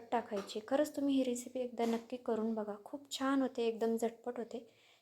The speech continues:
जास्त काही सामान वगैरे लागत नाही, घरातल्या सामानामध्येच होते. तर हळद टाकल्याच्या नंतरनं आपल्याला हे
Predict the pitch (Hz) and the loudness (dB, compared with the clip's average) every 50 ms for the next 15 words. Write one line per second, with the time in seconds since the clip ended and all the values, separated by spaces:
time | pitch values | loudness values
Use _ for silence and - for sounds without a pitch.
0 | _ _ 233 226 220 220 - - 233 233 233 233 233 - 240 220 214 214 214 214 | _ _ -2 -2 -2 0 -4 -4 -2 -2 -2 0 0 0 0 0 0 0 -2 -2
1 | 214 208 214 208 214 208 208 202 202 220 214 - - - 214 220 - - - 226 | -2 0 0 0 0 0 0 0 0 -2 -6 -10 -12 -12 -10 -10 -10 -6 -2 0
2 | 220 214 202 208 214 214 214 - 226 214 208 208 202 208 208 214 214 254 247 - | 0 0 0 0 -2 -2 -2 -2 -6 -6 -6 -6 -6 -4 -4 -6 -6 -6 -8 -8
3 | 247 233 - 240 277 - - - _ _ _ _ _ _ _ _ _ _ _ _ | -8 -6 -6 -6 -8 -8 -12 -20 _ _ _ _ _ _ _ _ _ _ _ _
4 | - 233 226 247 240 247 269 269 - 277 269 269 - 262 254 - 262 247 247 233 | -6 2 4 4 6 6 4 4 2 0 -2 -2 -2 -4 -4 -2 0 2 2 0
5 | 226 - 226 214 214 214 269 302 - - _ _ _ _ _ _ _ - - - | 0 0 -2 -2 -2 -4 -4 -6 -8 -14 _ _ _ _ _ _ _ -14 -2 0
6 | 226 226 233 226 233 | 2 2 4 4 4